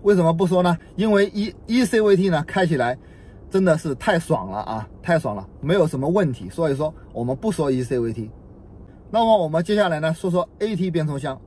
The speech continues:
A T变速箱呢，我们就以五A T为例啊。那么这款五A T的变速箱，它优点呢是非常的明确，也很明显啊，就是耐用、耐用、稳定、稳定啊，其他没有什么优点了。然后缺点呢，就是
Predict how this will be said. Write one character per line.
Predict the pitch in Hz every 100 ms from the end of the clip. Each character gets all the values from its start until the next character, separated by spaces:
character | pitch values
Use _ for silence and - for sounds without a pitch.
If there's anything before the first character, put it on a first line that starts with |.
| -
A | 240
T | 214 220
变 | 190 202
速 | 190
箱 | 190
呢， | 175
我 | 139 131
们 | 139
就 | 190 175
以 | 131 -
五 | 113 113
A | 165
T | 175 202
为 | 117
例 | 113 -
啊。 | - 175 - - -
那 | 202
么 | 220 214
这 | - 262
款 | 170 175 170
五 | 123 135
A | 185
T | 240
的 | 196
变 | 196
速 | 185 180
箱， | 190
它 | 175
优 | 170 202
点 | 165 107
呢 | 104 -
是 |
非 | 151 214
常 | 185 147
的 | 151
明 | 123 127
确， | 165 208 - - - - - -
也 | 135
很 | 127 143
明 | 139 165
显 | 120 -
啊， | 107 107 - -
就 | 165
是 | 156 - - -
耐 | 208 175
用、 | 170 120
耐 | 160 175
用、 | 160 117 - - - -
稳 | 127 123
定、 | 165 139
稳 | 123 110
定 | 139 117 -
啊， | 101 87 -
其 | -
他 | 135 139
没 | 135
有 | 131
什 | 113
么 | 117
优 | 123
点 | 120 87
了。 | 78 - - -
然 | 123 147
后 |
缺 | 170 254 220
点 | 170
呢， | 170 170 - - - - -
就 | 151
是 | 151 143